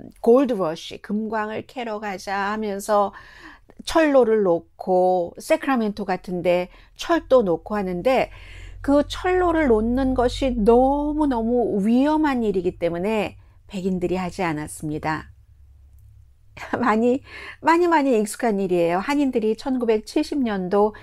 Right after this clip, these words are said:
이후에 이민을 오고 나서, 우리도 이민자이긴 하지만 뭐 간혹 농업 일을 하시는 분들도 계시고, 농장을 경영하시는 분들,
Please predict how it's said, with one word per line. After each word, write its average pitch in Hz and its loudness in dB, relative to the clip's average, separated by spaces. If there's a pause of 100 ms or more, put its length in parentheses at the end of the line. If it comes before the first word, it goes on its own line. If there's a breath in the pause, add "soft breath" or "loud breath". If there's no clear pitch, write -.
(260 loud breath)
이후에 202 2
이민을 208 2
오고 175 0
나서, 175 0 (300 loud breath)
우리도 247 6
이민자이긴 214 -2
하지만 190 -6 (320 loud breath)
뭐 185 0 (240)
간혹 269 0 (100)
농업 247 2
일을 220 -2
하시는 247 -4
분들도 190 0
계시고, 175 0
농장을 185 0
경영하시는 170 -8
분들, 214 -2